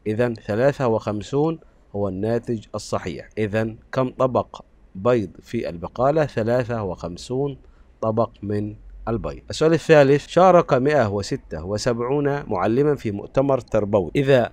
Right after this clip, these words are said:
شكل كل ثمانية معلمين مجموعة،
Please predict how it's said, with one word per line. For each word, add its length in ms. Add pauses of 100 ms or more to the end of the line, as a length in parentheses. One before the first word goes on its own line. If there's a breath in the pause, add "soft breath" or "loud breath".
(100)
شكل 560
كل 480 (120)
ثمانية 640
معلمين 800
مجموعة، 600